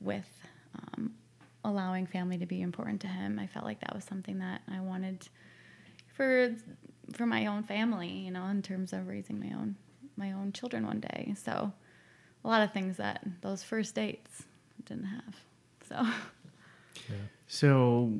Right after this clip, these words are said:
Speaker 3: what happens next?
Speaker 1: So we ended up, so we were, we met the beginning of Jul-, or January, um, and he ended up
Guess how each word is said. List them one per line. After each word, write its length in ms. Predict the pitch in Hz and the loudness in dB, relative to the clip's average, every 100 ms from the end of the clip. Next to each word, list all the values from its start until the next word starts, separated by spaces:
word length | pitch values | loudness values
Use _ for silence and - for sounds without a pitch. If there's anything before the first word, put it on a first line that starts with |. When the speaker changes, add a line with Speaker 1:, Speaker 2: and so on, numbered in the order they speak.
| - | 2
Speaker 3:
what 300 | 143 139 151 | 6 8 6
happens 520 | 135 147 143 147 123 | 6 4 6 4 4
next? 540 | 123 170 160 - - - - - - - - - - _ - - - - - - - - - | 4 4 2 -4 -14 -16 -20 -20 -20 -20 -20 -20 -20 _ -20 -16 -16 -18 -20 -20 -20 -20 -4
Speaker 1:
So 280 | - 247 | 4 6
we 100 | 240 | 8
ended 220 | 240 254 262 | 6 4 4
up, 260 | 233 - | 2 0
so 120 | - | -4
we 100 | 220 | 0
were, 220 | 220 220 208 - - | 2 2 0 -8 -8
we 160 | - 226 | 2 6
met 440 | 220 220 233 - - | 8 6 2 -4 -8
the 60 | 202 | -4
beginning 360 | 202 196 196 | -2 0 0
of 100 | 196 | -2
Jul-, 280 | - 202 196 - | 0 0 0 0
or 300 | 208 190 185 | 0 2 0
January, 760 | 180 202 185 175 175 196 202 208 - - | 0 0 0 0 0 0 0 -2 -8 -4
um, 480 | 202 190 185 180 190 - | -2 0 0 0 0 0
and 360 | 185 185 185 | 0 2 0
he 120 | - 196 | 0 0
ended 220 | 190 185 | 2 2
up 300 | 180 175 | 2 0